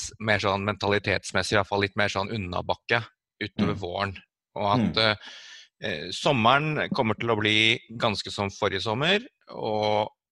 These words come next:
Speaker 1: som jo også var ganske koronafri, da vi tok jo nærmest koronafri og trodde at det var over, liksom. Eh, eh, eller hva,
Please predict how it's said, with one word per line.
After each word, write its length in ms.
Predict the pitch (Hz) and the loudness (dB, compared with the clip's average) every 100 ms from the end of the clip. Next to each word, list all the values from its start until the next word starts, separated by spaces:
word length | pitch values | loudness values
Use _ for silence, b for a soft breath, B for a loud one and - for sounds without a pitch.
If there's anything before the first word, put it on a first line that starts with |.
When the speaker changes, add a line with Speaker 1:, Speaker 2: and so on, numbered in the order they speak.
| _ | _
Speaker 1:
som 200 | - 104 | -14 -8
jo 160 | 101 95 | -6 -6
også 180 | 98 104 | -6 0
var 80 | 98 | 2
ganske 280 | 95 - 95 | 2 -2 -6
koronafri, 540 | 147 113 98 95 127 | -2 -2 -2 -2 2
da 100 | 131 | 4
vi 120 | 101 | 2
tok 180 | 90 92 | -4 -6
jo 120 | 104 | -4
nærmest 320 | 98 95 95 - | -2 -2 -4 -8
koronafri 680 | 98 92 95 - 98 101 110 | -6 -4 -6 -6 -6 -2 -2
og 120 | 101 | -2
trodde 240 | 110 92 | -4 -4
at 100 | 92 | -4
det 120 | - 98 | -2 -2
var 240 | 98 95 | -2 -2
over, 80 | 95 | -4
liksom. 360 | 95 135 170 165 _ _ | -2 -2 -4 -6 _ _
Eh, 320 | 110 110 107 110 B B B B B _ _ 214 | -2 2 2 0 B B B B B _ _ -18
eh, 720 | 139 78 90 80 80 85 82 82 | -8 -6 -4 -4 -4 -4 -4 -2
eller 120 | 107 | 2
hva, 140 | 104 | 2